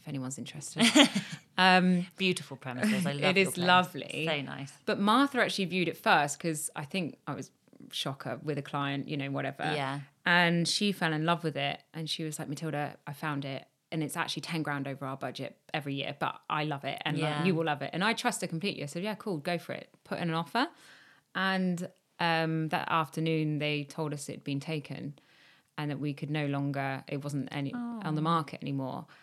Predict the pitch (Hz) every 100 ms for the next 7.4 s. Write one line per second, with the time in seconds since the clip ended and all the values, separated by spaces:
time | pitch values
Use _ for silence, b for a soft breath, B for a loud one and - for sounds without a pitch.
0 | B - 196 214 269 285 180 156 185 151
1 | 147 139 185 208 - 170 147 - 175 196
2 | - 160 160 156 160 160 196 190 214 233
3 | 277 262 202 175 165 165 180 220 220 -
4 | 240 233 226 233 226 220 240 180 190 247
5 | 247 - 196 - 226 - 196 202 - 196
6 | 175 208 196 160 196 180 - 180 139 -
7 | 151 143 185 170